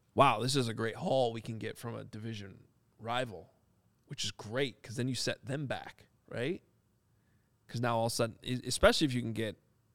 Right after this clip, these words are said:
even more. I mean, I, I, depending on how, you know, what the demands are for C J Stroud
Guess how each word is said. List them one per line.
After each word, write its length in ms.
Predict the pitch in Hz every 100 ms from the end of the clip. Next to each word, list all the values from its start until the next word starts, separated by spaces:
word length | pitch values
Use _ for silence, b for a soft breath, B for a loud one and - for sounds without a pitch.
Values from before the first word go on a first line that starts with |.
| -
even 240 | 131 113 101
more. 320 | 120 160 101
I 60 | 113
mean, 200 | 123 117
I, 300 | 151 117 123
I, 60 |
depending 520 | 131 127 - 233 226
on 460 | 165 139 120 110 101 -
how, 480 | - 143 139 120 - _ _ _ _ _ _ - b b b b
you 120 | -
know, 260 | 110 98 67 _ _ _ _ _ _ _
what 180 | 143 180
the 100 | 170
demands 480 | 156 147 147 147 139
are 220 | 131 127
for 140 | -
C 220 | 127 135 123
J 160 | 120
Stroud 560 | 113 - 117 113 117